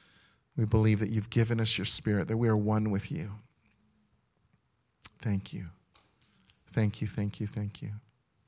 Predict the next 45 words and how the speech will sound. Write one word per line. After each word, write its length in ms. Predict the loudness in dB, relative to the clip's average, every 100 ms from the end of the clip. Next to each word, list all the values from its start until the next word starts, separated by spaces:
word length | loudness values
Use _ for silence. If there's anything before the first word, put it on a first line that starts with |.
| _ _ _ _ -20 -20 -20 -20 -20 _ _ _
And 100 | 2
this 160 | 4 6
is 140 | 4
why 220 | 6 6 6
Jesus 560 | 4 2 4 0 0 2
asked 300 | 2 2 -2
us 80 |
to 120 | -4 -2
take 200 | -2 -2
communion. 480 | -2 0 0 0
I, 140 | 0 0
I 80 | 0
wanna 200 | 0 0
ask 360 | -2 -2 -2 -2
of 180 | 0 2
the 100 | 0
people 480 | 0 -6 -6 -4 -2
that 100 | 0
are 60 | 0
gonna 340 | 2 0 0 -4 -20 -20 -20 -2
pass 300 | 0 2 2
out 160 | 2
communion 420 | 2 2 4 2 0
would 160 | 0
go 140 | 0 0
ahead 120 | 0
and 100 | -2
start 260 | -4 -4
doing 240 | -4 -4 -2
that 160 | -4
right 180 | -4 -4
now. 240 | -2 -2 -4 -8 _ -20 -20 -20 -20 _ -4
And, 260 | 0 0
um, 140 | 0 0
what 160 | 0
we're 80 | 0
gonna 280 | 2 4 4
do 280 | 2 0 2
is 100 | 0
we're 100 | 0
gonna, 280 | 0 0 -4 -10 -4
um, 380 | -2 -2 -4 -10 _ -6
pass 280 | -4 -2 0
out 160 | 2
a, 220 | 2 0